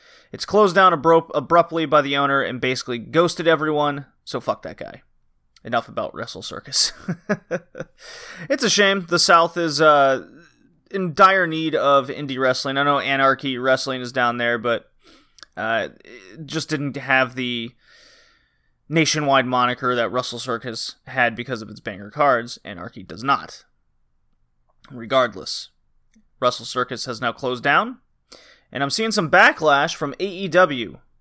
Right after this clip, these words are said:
'cause they released a, uh, T N T report. Uh, they went into a little bit more detail over their analytics that they're gonna be going. I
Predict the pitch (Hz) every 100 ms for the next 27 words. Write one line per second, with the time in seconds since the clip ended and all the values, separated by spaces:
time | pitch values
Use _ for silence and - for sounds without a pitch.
0 | _ _ _ - 120 131 123 131 131 131
1 | - - 117 131 120 117 113 - 170 156
2 | 147 165 135 131 135 135 160 - _ _
3 | _ _ _ _ _ _ - 113 110 113
4 | 131 135 135 135 143 139 226 196 190 175
5 | 160 156 151 165 147 143 127 143 135 127
6 | 127 - 143 139 127 131 120 - 117 117
7 | 117 117 123 110 117 101 110 - - _
8 | - 196 190 147